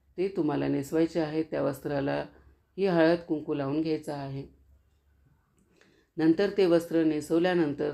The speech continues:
त्यावरती जो कलश आहे तो आपल्याला उलटा ठेवायचा आहे.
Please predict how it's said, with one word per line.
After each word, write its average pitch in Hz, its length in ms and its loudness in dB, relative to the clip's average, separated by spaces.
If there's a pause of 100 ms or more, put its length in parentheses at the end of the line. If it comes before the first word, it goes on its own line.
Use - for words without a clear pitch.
त्यावरती 156 680 -2 (440)
जो 175 160 4
कलश 190 580 2
आहे 147 300 -2
तो 165 200 -4
आपल्याला 143 480 -4
उलटा 139 360 -2
ठेवायचा 147 480 -4
आहे. 143 240 -8